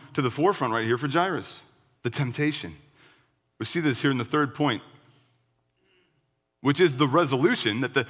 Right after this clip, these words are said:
the healer restores again. But before we get to the resolution, we have to go through a crisis.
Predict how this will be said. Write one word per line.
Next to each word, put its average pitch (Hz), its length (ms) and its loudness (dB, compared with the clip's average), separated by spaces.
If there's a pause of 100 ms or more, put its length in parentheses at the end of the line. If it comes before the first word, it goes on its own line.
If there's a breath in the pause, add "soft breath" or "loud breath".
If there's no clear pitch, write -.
(100)
the 165 80 6
healer 196 400 4
restores 156 600 2
again. 131 440 0 (160 loud breath)
But 156 120 0
before 214 280 4
we 202 80 0
get 190 180 -2
to 175 60 -4
the 170 80 2
resolution, 160 720 2
we 156 80 2
have 175 180 4
to 160 80 -2
go 175 160 4
through 175 200 2
a 170 40 -2
crisis. 180 600 0